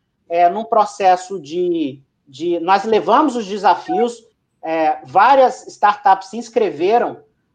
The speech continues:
é, através do site, é, que nós criamos para, para essa finalidade. Então, a, a, temos essa aceleradora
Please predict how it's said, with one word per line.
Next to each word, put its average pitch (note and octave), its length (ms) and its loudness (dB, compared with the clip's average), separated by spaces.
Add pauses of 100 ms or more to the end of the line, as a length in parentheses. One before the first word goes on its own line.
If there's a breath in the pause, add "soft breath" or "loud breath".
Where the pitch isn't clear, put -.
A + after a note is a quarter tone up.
é, - 40 -8
através D#3 1300 0
do - 80 -20
site, F#3+ 800 -2
é, C#3+ 460 -6
que D#3 140 -12
nós F#3 220 -4
criamos F3+ 480 -8
para, G#3 540 2 (420)
para G#3 240 4
essa G#3 220 0
finalidade. E3 760 -2 (340)
Então, G#3 400 -4
a, F3 240 -2 (440)
a, D3 60 -18 (100)
temos C4 320 0
essa A#3 180 0
aceleradora G3 840 -2